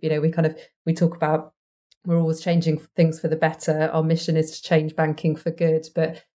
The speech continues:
you know, I think it's just that constant evolving of, of an improvement. So we're kind of always giving our customers this really delightful experience in everything we,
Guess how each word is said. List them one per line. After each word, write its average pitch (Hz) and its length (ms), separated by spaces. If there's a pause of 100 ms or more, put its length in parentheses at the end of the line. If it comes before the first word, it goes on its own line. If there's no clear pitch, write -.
you 170 60
know, 160 80
I - 20
think 170 220
it's 170 160
just 175 140
that - 180
constant 170 680
evolving 160 840
of, 151 240
of 165 160 (100)
an 170 100
improvement. 165 880
So 165 200
we're 160 120
kind 160 200
of 156 120 (160)
always 156 360
giving 165 280
our 156 100
customers 160 580
this 160 260
really 160 240
delightful 160 580
experience 165 800
in 165 60
everything 160 400
we, 156 180